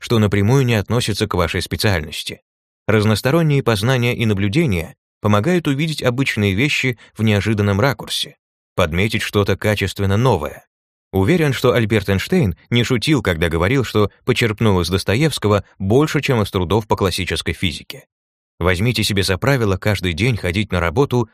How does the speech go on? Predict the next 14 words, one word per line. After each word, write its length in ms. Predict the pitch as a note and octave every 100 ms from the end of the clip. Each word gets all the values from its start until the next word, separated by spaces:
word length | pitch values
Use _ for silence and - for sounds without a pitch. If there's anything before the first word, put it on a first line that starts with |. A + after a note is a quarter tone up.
| _
новым 340 | G2+ G2 F#2
маршрутом. 580 | F2+ F#2 G2 D#2+ - - _ _ _ _ _ -
Непривычная 560 | E3+ F#3 F3+ - F#2+
дорога, 520 | E2 E2 C3+ B2+ B2+ - _
незнакомые 680 | G#2 A2 A2+ A#2+ D#3 A2 E2+
улицы, 580 | - D3+ D3+ - C3 G#2+ - _ -
встречные 580 | - C#3 B2 G#2+ G2
лица — 460 | A#2 F3+ - - - _ -
раскрывают 600 | G#2 - G#2 A2+ E3+ D#3
привычный 520 | B2+ G2+ C#3 - A2
мир 280 | F#2 C3+ -
с 100 | F#2
другой 320 | F#2 F2 E2+
стороны. 520 | D2+ - D#2+ C#2+ -